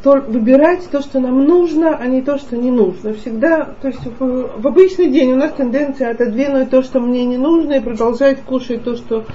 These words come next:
мне нужно. Вот. Но это борер, так сказать, в самом своём первоначальном форме.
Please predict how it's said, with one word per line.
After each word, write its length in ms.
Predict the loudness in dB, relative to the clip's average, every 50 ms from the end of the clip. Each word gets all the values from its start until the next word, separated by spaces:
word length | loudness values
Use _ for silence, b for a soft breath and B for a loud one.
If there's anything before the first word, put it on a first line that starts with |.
| B B B B -4
мне 280 | -2 0 0 0 -2 -4 -6
нужно. 460 | -4 0 0 0 0 -2 -8 -14 -14 B B B -12 -10 -10 -10 -10 -10 -10 -12 -12 -14 -14 -6
Вот. 340 | 0 0 0 0 0 -4 -12 -16 -8
Но 120 | -4 -4 -2
это 640 | 0 0 0 2 2 2 2 4 4 2 2 0
борер, 680 | 0 0 0 2 4 4 4 6 6 4 4 2 0 0
так 140 | -4 -6 -6
сказать, 400 | -2 -2 0 0 2 0 -2 -2
в 80 | -4 -4
самом 400 | -4 -2 0 0 0 -2 -4 -6
своём 500 | -10 -4 -2 0 2 2 2 2 0 0
первоначальном 1160 | 2 0 0 0 -2 -2 -4 -6 -2 -2 -2 0 0 -2 -2 0 -2 -2 -2 -4 -6 -8 -10 -12 -16 -18 -16 -16 -16 -18 -18 -18 -18 -18 -18 -18 -18 -16 -16 -18 -18 -18 -18 -18 -18 -18 -18 -18 -16 -14
форме. 640 | -14 -14 -8 0 2 2 2 2 0 -4 -4 -6 -8